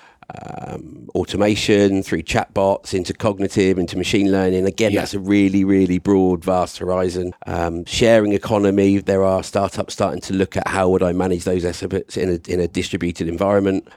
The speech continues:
Speaker 1: Um, to name a few, Forest Car are, are an organisation we've talked to in, in terms of sharing.
Speaker 2: Yeah.
Speaker 1: Uh, Shepherd is a, an organisation we, we're, we're talking to in, with regards to I O T. There is,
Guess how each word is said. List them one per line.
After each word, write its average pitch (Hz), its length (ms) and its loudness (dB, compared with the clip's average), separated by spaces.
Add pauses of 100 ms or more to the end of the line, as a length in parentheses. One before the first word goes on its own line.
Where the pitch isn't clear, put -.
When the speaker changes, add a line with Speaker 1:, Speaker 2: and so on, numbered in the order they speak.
(120)
Speaker 1:
Um, 92 280 -4
to - 120 -4
name 113 300 6
a 107 60 2
few, 117 400 6
Forest 113 420 0
Car 104 520 -2
are, 98 200 0
are 95 180 -2
an 101 120 0
organisation 98 580 2
we've 98 160 0
talked - 300 -2
to 98 120 -2
in, 90 340 -4 (140)
in 90 200 -10
terms 90 220 -4
of 82 60 -6
sharing. 107 480 2 (400)
Speaker 2:
Yeah. 98 240 -4
Speaker 1:
Uh, 92 140 -4
Shepherd 107 500 0
is 101 140 2
a, 98 240 4
an 101 80 2
organisation 98 680 0
we, 95 140 0
we're, 92 240 -4 (240)
we're 98 80 -4
talking 95 400 -2
to 92 320 2
in, 90 120 -2
with 92 120 -2
regards 87 300 -4
to - 100 -4
I 90 140 -2
O 87 80 -4
T. 98 400 0 (220)
There 92 220 2
is, 92 280 -2